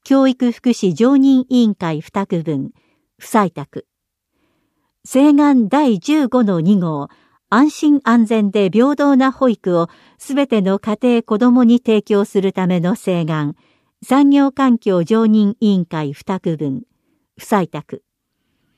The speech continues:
請願第十六号、人口減少社会を見据え、安全安心な保育の継続に向け、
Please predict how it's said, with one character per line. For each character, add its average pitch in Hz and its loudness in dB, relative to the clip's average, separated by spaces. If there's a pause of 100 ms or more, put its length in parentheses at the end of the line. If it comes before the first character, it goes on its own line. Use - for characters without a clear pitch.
(560)
請 285 2
願 277 4
第 247 2
十 220 2
六 208 0
号、 151 -4 (500)
人 262 4
口 302 -2
減 277 4
少 294 -2
社 277 -4
会 170 -2
を 151 -2
見 165 -2
据 170 -2
え、 165 -8 (320)
安 226 4
全 220 0
安 226 2
心 220 0
な 202 -2
保 269 0
育 214 0
の 175 -2
継 208 2
続 196 0
に 185 0
向 185 0
け、 175 -4